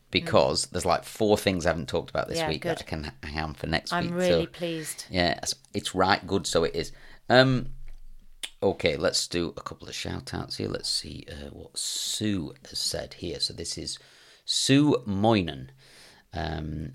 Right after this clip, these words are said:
Speaker 1: she says here, "The therapy couch is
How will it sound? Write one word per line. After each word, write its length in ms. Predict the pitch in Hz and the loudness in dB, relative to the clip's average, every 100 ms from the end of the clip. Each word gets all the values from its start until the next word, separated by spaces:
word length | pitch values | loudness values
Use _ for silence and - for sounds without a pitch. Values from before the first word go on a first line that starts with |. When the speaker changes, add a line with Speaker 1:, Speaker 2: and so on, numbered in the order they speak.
| - | -14
Speaker 1:
she 220 | - - | -12 -8
says 360 | - - - - | -8 -8 -8 -6
here, 260 | - - - | -6 -6 -8
"The 160 | - 170 | -8 -8
therapy 580 | - - 180 214 - - | -6 0 0 0 -4 -10
couch 520 | - - - - - - | -6 -6 -6 -12 -16 -14
is 180 | 85 - | -12 -12